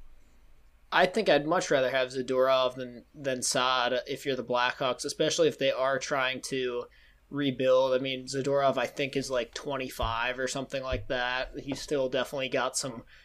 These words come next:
growing potential. I don't think he's done developing quite yet. Um,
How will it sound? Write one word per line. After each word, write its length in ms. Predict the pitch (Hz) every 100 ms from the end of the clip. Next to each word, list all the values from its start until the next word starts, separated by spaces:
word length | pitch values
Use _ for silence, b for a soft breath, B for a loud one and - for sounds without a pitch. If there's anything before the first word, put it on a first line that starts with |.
| b
growing 480 | - 147 139 135 135
potential. 640 | 135 - 120 131 139 131
I 80 | 127
don't 200 | 127 -
think 180 | 135 -
he's 200 | 131 -
done 460 | 143 123 127 123 - b b
developing 600 | 147 127 127 123 135 127
quite 340 | - 139 127 135
yet. 380 | 127 127 - - _ - _
Um, 560 | 127 131 123 113 110